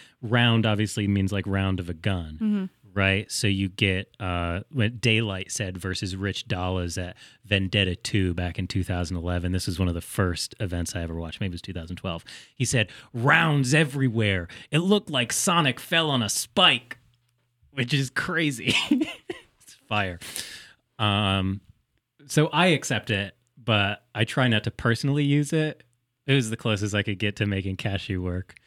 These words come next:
Speaker 2: Yeah.
Speaker 1: Do you have something to say, or do you wanna move on to the next joke?
Speaker 2: Um, when you said, like, a whole round of nuts, I thought people buying, like, a round of drinks
Speaker 1: Yeah.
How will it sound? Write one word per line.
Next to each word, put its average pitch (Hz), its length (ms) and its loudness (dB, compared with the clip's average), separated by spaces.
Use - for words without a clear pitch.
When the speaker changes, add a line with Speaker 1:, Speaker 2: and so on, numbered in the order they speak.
Speaker 2:
Yeah. 240 260 -2
Speaker 1:
Do - 280 -6
you - 40 4
have 143 60 -4
something 180 240 2
to 165 60 2
say, 170 280 0
or 151 80 4
do 135 60 4
you 131 60 4
wanna 117 140 4
move 110 180 2
on 101 120 2
to 98 40 0
the 95 100 0
next 92 200 -6
joke? 90 240 -6
Speaker 2:
Um, 220 500 0
when 247 160 0
you 240 120 2
said, 220 260 -6
like, 226 300 -2
a 196 160 -2
whole 190 300 -2
round 180 380 -2
of 175 180 -6
nuts, 170 640 -4
I 180 140 -2
thought 180 520 -2
people 190 260 -6
buying, 175 240 -4
like, 175 260 -4
a 196 100 -2
round 175 280 -2
of 175 120 -6
drinks - 500 -8
Speaker 1:
Yeah. 143 240 2